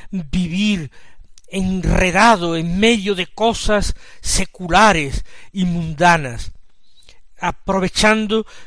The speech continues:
eh, su nombre, su apellido ilustre. A pesar de que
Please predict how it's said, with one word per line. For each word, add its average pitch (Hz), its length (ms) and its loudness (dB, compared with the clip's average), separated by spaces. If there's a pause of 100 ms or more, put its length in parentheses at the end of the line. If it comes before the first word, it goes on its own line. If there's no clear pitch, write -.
eh, 151 320 -12
su 165 380 -8
nombre, 180 640 0
su - 220 -4
apellido 180 760 -2 (560)
ilustre. 160 800 -6 (1160)
A 202 140 2
pesar 233 460 4
de 214 140 0
que 196 380 0